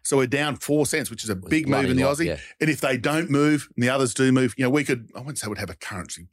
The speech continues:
Speaker 1: crisis, but we could easily see the Aussie dip into the low sixties.
Speaker 2: So they're gonna
Speaker 1: And
Speaker 2: be
Speaker 1: guess
Speaker 2: careful
Speaker 1: what?
Speaker 2: of
Speaker 1: That,
Speaker 2: that.
Speaker 1: that feeds into inflation.
Speaker 2: Yep.
Speaker 1: It's eleven thirty.
Speaker 2: I, we better have a look.
Speaker 1: Can I just quickly get into my, uh,
Speaker 2: Please, Cookie, let's check it.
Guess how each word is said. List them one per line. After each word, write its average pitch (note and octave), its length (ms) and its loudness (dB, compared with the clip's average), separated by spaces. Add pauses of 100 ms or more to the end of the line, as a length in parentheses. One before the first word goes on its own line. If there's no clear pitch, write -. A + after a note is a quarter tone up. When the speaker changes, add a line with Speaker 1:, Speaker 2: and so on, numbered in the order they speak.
Speaker 1:
crisis, B2+ 540 -4
but - 120 -6
we A2+ 60 -8
could C#3 180 0
easily A#2+ 240 2
see A2 140 -2
the A2 80 0
Aussie G#2 280 0
dip G2 180 -4
into G2+ 120 -6
the F#2+ 80 -4
low G2+ 160 2
sixties. D#3+ 540 -4
Speaker 2:
So - 120 -2
they're A#2 100 2
gonna B2+ 80 2
Speaker 1:
And A2+ 40 2
Speaker 2:
be - 60 2
Speaker 1:
guess - 80 0
Speaker 2:
careful - 180 2
Speaker 1:
what? - 80 0
Speaker 2:
of - 160 -2
Speaker 1:
That, - 140 -20
Speaker 2:
that. D3 160 -2
Speaker 1:
that E3+ 80 0
feeds C#3+ 120 0
into C#3+ 160 2
inflation. D3 680 -2
Speaker 2:
Yep. G2+ 240 0 (340)
Speaker 1:
It's A#2+ 140 -2
eleven D3+ 260 2
thirty. C3+ 580 0
Speaker 2:
I, B2 80 4
we B2+ 60 4
better C3 180 2
have C3+ 120 0
a - 20 2
look. B2 220 2
Speaker 1:
Can C#3+ 120 0
I D#3 120 2
just C#3+ 160 -6
quickly E3+ 340 0
get C3+ 180 0
into C3 200 2
my, B2 360 4
uh, A#2 160 4
Speaker 2:
Please, A2 140 2
Cookie, G#2+ 320 0
let's G#2+ 200 -2
check G2 200 -2
it. B2 160 -4